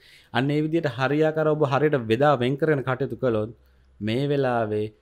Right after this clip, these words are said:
ඔබට ගැටලුවක් ඇති කරන්න කිසිම කෙනෙකුට බැරි වෙනවා. එහෙනම් චූටි වෙනසයි කරන්න තියෙන්නේ. අන්න ඔය දේ ඔබ හරියට සකසා ගත්තොත්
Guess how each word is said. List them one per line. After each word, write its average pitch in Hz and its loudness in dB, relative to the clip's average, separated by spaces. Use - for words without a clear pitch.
ඔබට 120 -2
ගැටලුවක් 127 -2
ඇති 107 -2
කරන්න 107 -4
කිසිම 151 -4
කෙනෙකුට 123 -4
බැරි 104 -4
වෙනවා. - -14
එහෙනම් 120 -2
චූටි 135 0
වෙනසයි 151 -2
කරන්න 180 -4
තියෙන්නේ. 120 -10
අන්න 113 0
ඔය 104 4
දේ 139 2
ඔබ 151 4
හරියට 139 0
සකසා 139 -4
ගත්තොත් 147 -2